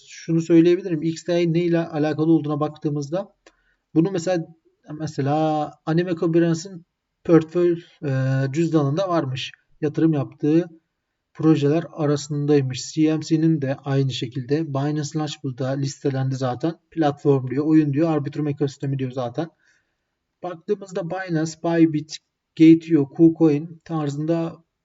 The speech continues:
borsalarda mevcut. Açıklamalarda bu arada linkleri bırakırım borsaların. Kayıtlı değilsiniz, kayıt olabilirsiniz. Hem indirimli hem yani işinize daha çok yarar bu şekilde.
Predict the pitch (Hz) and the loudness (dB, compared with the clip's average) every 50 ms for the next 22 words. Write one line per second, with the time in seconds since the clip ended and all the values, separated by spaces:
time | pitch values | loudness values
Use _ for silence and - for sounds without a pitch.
0 | _ - 160 156 143 - - 143 131 127 127 123 123 170 156 139 135 151 165 160 | _ -2 -2 -2 -2 -2 -4 -4 -4 -4 -6 -6 -4 -2 -2 0 2 4 4 4
1 | 135 139 165 160 - - _ _ _ _ _ _ _ _ _ _ _ _ _ _ | 4 2 -6 -8 -10 -20 _ _ _ _ _ _ _ _ _ _ _ _ _ _
2 | _ _ _ _ _ _ _ _ _ _ _ _ _ _ _ _ _ - _ _ | _ _ _ _ _ _ _ _ _ _ _ _ _ _ _ _ _ -20 _ _
3 | _ - 139 135 - - - - 170 175 175 185 180 180 175 165 180 165 170 180 | _ -10 -8 -8 -8 -8 -4 -4 -4 -4 -4 -6 -6 -4 -4 -4 -4 -4 -4 -4
4 | 180 170 151 151 156 185 180 160 143 143 160 165 160 - - 151 147 175 180 151 | -2 0 0 0 -2 -2 -2 -2 0 2 0 0 0 -2 -2 0 0 0 0 0
5 | 139 151 156 147 156 - 160 139 113 120 - _ _ _ _ - 147 127 127 117 | 0 0 0 0 0 0 -2 -2 -2 -6 -14 _ _ _ _ -10 -8 -6 -4 -6
6 | - - 147 135 131 147 170 - _ _ _ _ _ _ - - - 175 160 156 | -6 -4 -4 -2 -2 -2 -6 -8 _ _ _ _ _ _ -18 -4 0 2 2 2
7 | 156 - 160 143 151 147 143 143 - 143 135 147 160 - - 151 139 143 143 143 | 2 -2 0 2 2 2 2 0 -4 -6 -6 -6 -6 -6 -4 0 0 0 0 0
8 | 135 135 143 151 151 147 - - 147 156 160 160 - - - _ _ _ - 160 | -2 -2 0 -2 -2 -4 -4 -6 -6 -6 -6 -10 -12 -20 -20 _ _ _ -4 -2
9 | 147 147 147 147 139 135 135 143 131 127 131 143 160 165 165 _ - 165 147 135 | 0 0 0 0 0 0 0 -2 -2 0 -2 -4 -4 -6 -10 _ -14 -12 -12 -12
10 | 135 165 - _ _ _ _ _ _ _ _ _ _ _ _ _ _ _ _ - | -12 -14 -20 _ _ _ _ _ _ _ _ _ _ _ _ _ _ _ _ -14
11 | - 120 123 131 147 139 - - 139 135 123 127 143 139 143 139 139 139 - 151 | -12 -10 -8 -6 -6 -6 -4 -4 -4 -4 -2 -2 -2 0 0 0 0 0 -2 -4
12 | 143 - 139 135 131 135 131 127 123 127 113 - 131 113 - 120 117 117 123 | -6 -4 -2 -2 0 0 -2 -4 -4 -8 -8 -8 -8 -6 -4 -4 -6 -6 -6